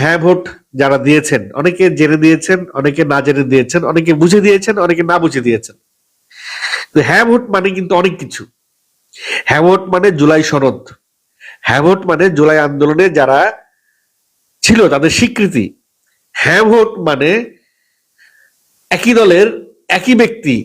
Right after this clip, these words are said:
দলের প্রধান এবং প্রধানমন্ত্রী হতে পারবে না। হ্যাঁ ভোট মানে আওয়ামী লীগকে পুনর্বাসন করা যাবে না। হ্যাঁ ভোট মানে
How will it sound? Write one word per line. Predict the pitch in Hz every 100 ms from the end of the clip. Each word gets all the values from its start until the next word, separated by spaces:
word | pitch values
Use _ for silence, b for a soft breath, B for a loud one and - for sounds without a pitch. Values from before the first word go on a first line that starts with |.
| - 127
দলের | 156 170 165
প্রধান | 165 202 208
এবং | 196 175
প্রধানমন্ত্রী | 160 160 156 143 139
হতে | 135 123
পারবে | 113 107
না। | 101 _ _ _ _ _ -
হ্যাঁ | 143 185
ভোট | 185 202 170
মানে | 160 185
আওয়ামী | 151 151 160
লীগকে | 151 - 190
পুনর্বাসন | 170 170 175 175 185 160
করা | 147 131
যাবে | 120 113
না। | 104 _ _ _ B B B B - -
হ্যাঁ | 135 202 233
ভোট | 220 233 196
মানে | 156 247